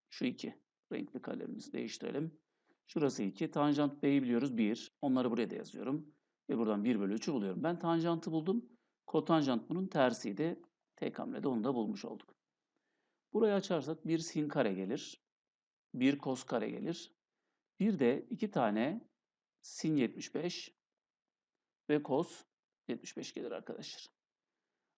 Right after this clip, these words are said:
Arkadaşlar şurası sinüs yüz ellinin açılımı. Sinüs yüz ellinin açılımı. Şu da, e, kosinüs iki x'in yarım açısından kosinüs yüz ellidir ama eksi koyacağız başına. Neden?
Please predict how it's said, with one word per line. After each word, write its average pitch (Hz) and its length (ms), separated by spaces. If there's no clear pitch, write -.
Arkadaşlar 190 340
şurası 160 600
sinüs 165 460
yüz 131 140
ellinin 127 280
açılımı. - 520
Sinüs 135 300
yüz 110 120
ellinin 101 180
açılımı. 98 340
Şu - 320
da, 139 380
e, 127 260
kosinüs 175 400
iki 175 260
x'in 147 300
yarım 135 220
açısından 135 760
kosinüs 185 580
yüz 131 160
ellidir 131 500
ama 151 220
eksi - 240
koyacağız 123 380
başına. - 260
Neden? 131 500